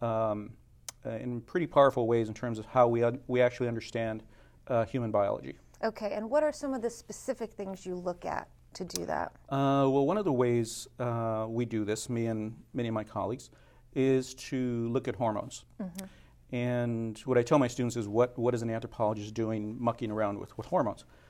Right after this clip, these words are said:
Speaker 1: Um, but it has to do with the fact that all of biology, uh, is the result of the interaction between the environment and your genes. And hormones are a wonderful way of sort of looking at that interaction. They
Speaker 2: Mm-hmm.
Speaker 1: sort of,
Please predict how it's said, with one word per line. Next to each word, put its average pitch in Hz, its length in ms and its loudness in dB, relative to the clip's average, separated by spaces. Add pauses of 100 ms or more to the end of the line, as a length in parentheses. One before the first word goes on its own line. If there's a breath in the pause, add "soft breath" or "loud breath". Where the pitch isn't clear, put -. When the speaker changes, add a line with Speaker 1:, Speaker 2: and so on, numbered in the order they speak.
(300 soft breath)
Speaker 1:
Um, 123 580 6 (540)
but 131 80 4
it 139 80 2
has 202 140 -2
to - 60 -14
do 160 60 4
with 143 80 2
the 135 60 0
fact 123 400 0
that 110 340 4 (340 soft breath)
all 143 160 10
of 139 80 4
biology, 120 800 4 (640 soft breath)
uh, 113 260 -2
is 123 140 0
the 120 80 0
result 117 460 4
of 110 440 4 (280)
the 120 100 0
interaction 131 400 4
between 123 240 -2
the 117 80 0
environment 117 680 -2 (100)
and 117 140 -6
your 110 120 -4
genes. 107 540 -10 (680 soft breath)
And 123 240 -2
hormones 151 360 6
are 120 100 6
a 113 60 6
wonderful 127 540 2
way 110 220 4
of 104 100 0
sort 120 160 0
of 107 80 -4
looking 131 260 2
at 110 60 -6
that 104 180 6
interaction. 104 540 -4
They 113 80 0
Speaker 2:
Mm-hmm. 113 120 0
Speaker 1:
sort 120 240 2
of, 113 100 -4